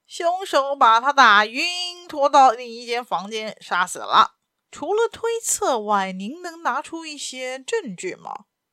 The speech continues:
到目前为止，我还没有确切的证据，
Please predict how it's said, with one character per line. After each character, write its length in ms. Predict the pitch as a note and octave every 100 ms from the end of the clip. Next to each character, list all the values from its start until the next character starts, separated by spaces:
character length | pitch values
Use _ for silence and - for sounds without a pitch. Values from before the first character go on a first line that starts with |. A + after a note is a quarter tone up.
| _ -
到 320 | F#3+ F#3+ F#3+
目 180 | G3+ G3
前 220 | G3+ F3+
为 180 | F3+ G3
止， 220 | G3 F3+
我 80 | E3+
还 180 | E3+
没 100 | E3
有 160 | F3 F3
确 240 | E3+ F#3
切 160 | F3 F#3
的 120 | E3+
证 340 | E3+ A3 F#3+ E3
据， 260 | E2 G3+